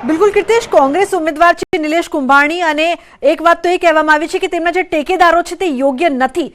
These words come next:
તે સિવાય કયા કયા મુદ્દા ઉઠાવવામાં આવ્યા છે અને કઈ પ્રકારથી જે પ્રોસિજર છે, આ પ્રોસિજર કેટલા વાગ્યા સુધી ખબર પડશે કે ફોર્મમાં ખરેખર વાંધો છે કે નહીં? કારણ કે ચાર વાગ્યાનો સમય અત્યારે અસલમ સાયકલવાળા દ્વારા કહેવામાં આવ્યો.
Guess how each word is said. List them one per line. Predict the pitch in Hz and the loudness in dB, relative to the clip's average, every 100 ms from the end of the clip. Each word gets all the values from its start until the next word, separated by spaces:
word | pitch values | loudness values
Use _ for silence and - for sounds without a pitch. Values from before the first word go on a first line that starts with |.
| _ _ _ - | _ _ _ 2
તે | 381 | 2
સિવાય | 403 392 392 | 4 6 6
કયા | 392 339 349 | 6 4 6
કયા | 359 359 | 4 4
મુદ્દા | 311 269 339 | 2 4 4
ઉઠાવવામાં | 302 320 311 311 302 | 4 0 0 2 2
આવ્યા | 285 311 | 2 0
છે | 320 | -2
અને | 339 | -8
કઈ | - 330 381 359 _ _ _ _ | 0 0 0 -4 _ _ _ _
પ્રકારથી | 196 - 311 339 370 330 | -2 4 4 4 2 -2
જે | 330 | -2
પ્રોસિજર | 330 269 254 381 359 | 2 0 2 4 4
છે, | 285 247 226 - - | 2 -4 -6 -14 -2
આ | 285 | -2
પ્રોસિજર | 302 302 302 349 381 | 2 0 0 0 0
કેટલા | 370 320 349 330 | 0 -4 2 4
વાગ્યા | 302 294 | 4 2
સુધી | 349 349 | -4 -4
ખબર | 349 294 269 | -2 0 2
પડશે | 320 330 339 | 2 0 0
કે | 359 | -6
ફોર્મમાં | 349 302 285 330 | 0 2 2 -2
ખરેખર | 330 302 320 285 | -4 -4 -2 0
વાંધો | 240 240 311 | 0 0 -4
છે | - 294 | -2 -6
કે | 311 285 | -4 -4
નહીં? | 277 | -2
કારણ | 285 269 | -2 0
કે | 330 330 - _ - | -2 -4 -10 _ 2
ચાર | 339 339 349 | 6 6 4
વાગ્યાનો | 330 339 339 359 | 2 0 -2 -2
સમય | - - 294 349 | -2 -2 0 2
અત્યારે | 339 - 311 320 339 339 - | 0 2 2 2 -2 -4 -10
અસલમ | 277 277 349 | -8 -2 0
સાયકલવાળા | 339 294 349 330 311 320 | 2 2 2 4 4 4
દ્વારા | 311 311 311 | 2 2 2
કહેવામાં | 311 269 277 262 | 2 4 4 2
આવ્યો. | 202 | -2